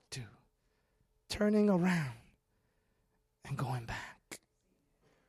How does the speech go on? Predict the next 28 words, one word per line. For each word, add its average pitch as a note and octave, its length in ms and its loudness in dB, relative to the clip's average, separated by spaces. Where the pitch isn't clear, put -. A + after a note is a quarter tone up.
Finally, F#3 500 6
we E3+ 140 8
got D#3+ 220 6
the E3+ 180 2
engine E3 300 4
started. E3+ 480 4
We D#3+ 200 2
look F3+ 320 0
in E3+ 100 2
the D#3 60 4
binoculars, D#3 720 4
and D#3 240 -4
they F3+ 180 4
were D#3+ 520 4
fifteen, F#3 460 4
ten, F3+ 340 0
fifteen E3 480 -4
miles D3+ 380 -4
out C3+ 220 -4
already. B2 520 -8
And A2 100 -14
I F3 180 2
knew G3 260 8
if F#3 120 0
we F#3 60 -2
didn't E3+ 320 -2
turn F3 240 -4
around, D3+ 400 -4